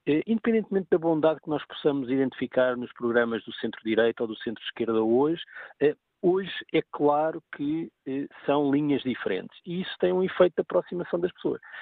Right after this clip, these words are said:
Mas eu continuo a achar que os fatores estruturais, eh, que explicam alguma desafetação das pessoas face às instituições se mantêm. Agora resta saber se, de certa forma, estes fatores conjunturais se tornam estruturais. Mas eu acho que há um,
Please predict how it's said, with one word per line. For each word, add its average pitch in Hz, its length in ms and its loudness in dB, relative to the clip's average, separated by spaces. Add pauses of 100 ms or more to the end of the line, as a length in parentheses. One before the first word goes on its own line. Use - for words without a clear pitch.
(120)
Mas 120 120 -2
eu 120 60 2
continuo 104 300 2
a 104 40 6
achar 110 300 4 (120)
que 101 340 -2
os - 260 -10 (100)
fatores 113 640 2 (400)
estruturais, 117 800 2 (220)
eh, 101 180 -8 (160)
que 98 320 -6 (140)
explicam 113 520 -6
alguma 98 300 0
desafetação 101 680 -2
das 101 100 -8
pessoas 101 320 -6
face 101 220 2
às 95 100 -2
instituições 113 600 -8 (360)
se - 80 -4
mantêm. 120 400 4 (300)
Agora 104 220 4
resta - 320 0 (100)
saber 123 380 2
se, - 180 -18
de - 80 -10
certa 127 240 2 (140)
forma, 120 280 0
estes - 240 -4
fatores 120 400 2
conjunturais 127 720 -2
se - 460 -18
tornam 131 280 2
estruturais. 87 540 -12 (400)
Mas 104 180 -6
eu 104 160 2
acho 104 200 2
que 120 100 0
há 110 100 4
um, 98 460 -8